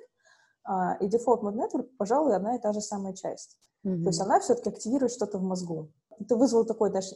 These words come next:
Speaker 1: уже интерес, а, нейробиологов, нейросайентистов. Они стали смотреть, а когда же, шо эта часть мозга активируется.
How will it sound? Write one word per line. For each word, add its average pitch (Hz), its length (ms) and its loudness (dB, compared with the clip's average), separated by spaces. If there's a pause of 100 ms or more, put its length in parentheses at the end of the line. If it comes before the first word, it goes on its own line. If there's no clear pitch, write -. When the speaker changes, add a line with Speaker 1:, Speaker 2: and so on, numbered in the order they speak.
Speaker 1:
уже 185 480 0
интерес, 202 680 0
а, 180 640 -2 (400)
нейробиологов, 214 880 4
нейросайентистов. 226 840 0
Они 233 160 2
стали 254 260 2
смотреть, 294 380 0
а - 40 2
когда 208 220 4
же, 269 100 0
шо 247 380 2
эта 180 160 -16
часть 208 260 -2
мозга 294 300 0
активируется. 185 600 -4